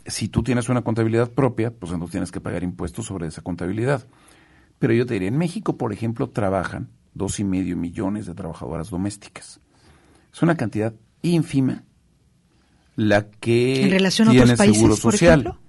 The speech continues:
Speaker 2: ¿O no?
Speaker 1: Sí,
Speaker 2: Perdón.
Speaker 1: sí, en
Speaker 2: Sí.
Speaker 1: México es mucho más fuerte, sobre todo que en los países ricos.
Speaker 2: Ok.
Speaker 1: A ver, México tiene dos y medio millones de trabajadoras domésticas remuneradas.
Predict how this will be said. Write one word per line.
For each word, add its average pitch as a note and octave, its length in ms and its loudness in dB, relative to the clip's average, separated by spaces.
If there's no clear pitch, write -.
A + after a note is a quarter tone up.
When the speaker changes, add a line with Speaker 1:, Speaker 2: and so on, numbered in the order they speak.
Speaker 2:
¿O D#3 100 -4
no? C#3+ 120 -6
Speaker 1:
Sí, F3 220 4
Speaker 2:
Perdón. D#3+ 200 -2
Speaker 1:
sí, G2+ 200 -2
en D#2 60 0
Speaker 2:
Sí. D#2 100 0
Speaker 1:
México A2+ 240 -2
es F#2+ 80 -8
mucho G2 260 0
más G2 160 -2
fuerte, A2 200 -4
sobre D2+ 200 -6
todo - 160 -2
que - 60 -6
en E2+ 40 -2
los D#2 100 -8
países F#2+ 280 -8
ricos. - 400 -4
Speaker 2:
Ok. - 160 -20
Speaker 1:
A G2 100 -4
ver, F#2+ 160 -4
México B2 440 0
tiene A#2+ 220 -2
dos C#3 260 0
y - 20 2
medio A2+ 260 0
millones F#2+ 380 -2
de F2 80 -8
trabajadoras F2+ 440 -4
domésticas E2+ 420 -4
remuneradas. - 680 -8